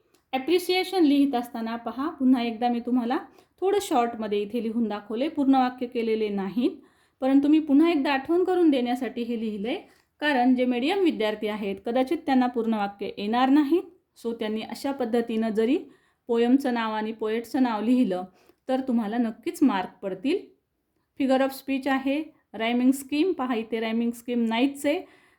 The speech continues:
त्यामुळे लिहिले मी there is no rhyme scheme, म्हणजेच it is free verse किंवा it is in free verse किंवा this poem is in free verse. त्यानंतर पहा इथे मी सेंट्रल आयडिया लिहिलेली आहे, you start dying slowly.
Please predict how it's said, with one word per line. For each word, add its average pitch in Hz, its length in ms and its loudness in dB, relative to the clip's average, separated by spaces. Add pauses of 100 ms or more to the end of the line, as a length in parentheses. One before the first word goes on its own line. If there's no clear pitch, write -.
(120)
त्यामुळे 240 360 2
लिहिले 247 280 2
मी 240 140 -2
there 214 260 -2
is 226 380 -2
no 269 220 2
rhyme 202 280 0
scheme, 262 380 0 (480)
म्हणजेच 233 540 0
it 240 80 -6
is 294 140 -2 (180)
free 240 140 2
verse 165 480 -4 (180)
किंवा 214 180 -8 (140)
it 247 140 -4
is 277 180 4
in 285 140 2
free 233 340 -4
verse 160 300 -6 (520)
किंवा 220 160 -8
this 269 200 0 (160)
poem 214 280 -2 (140)
is 214 160 -6
in 311 100 2 (1080)
free 294 180 4
verse. - 500 -6 (800)
त्यानंतर 330 400 4
पहा 294 260 0
इथे 294 240 0
मी 294 140 4
सेंट्रल 240 400 -2
आयडिया 233 340 0
लिहिलेली 233 460 0
आहे, 220 340 0 (400)
you 226 100 -4
start 247 420 0
dying 220 300 0
slowly. 214 480 0